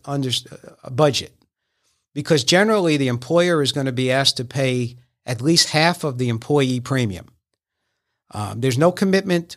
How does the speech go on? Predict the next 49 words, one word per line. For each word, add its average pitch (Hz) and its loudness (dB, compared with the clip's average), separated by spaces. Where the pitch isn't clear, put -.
or 139 -2
no 143 4
expectation 156 2
that 135 2
they 127 0
cover 135 0
anything 135 -2
of 123 -4
the 120 -2
dependents, 120 -2
but 127 -2
at 135 0
least 170 2
half 170 2
of 139 -4
the 131 0
employee 127 0
rate. 110 -4
And 120 -6
what 160 4
I 190 6
have 160 4
found 123 2
in 110 -4
my 117 -2
experience 127 -2
in 123 -8
shopping, 143 0
especially 143 -2
new 151 0
groups, 165 -2
if 151 0
the 147 0
employer 185 2
is 151 0
not 151 2
willing 151 4
to 135 0
pay 135 2
at 123 0
least 135 2
half, - -2
the 131 -8
employees 131 2
are 123 -2
not 120 -2
gonna 110 -4
buy 92 -8
it. - -16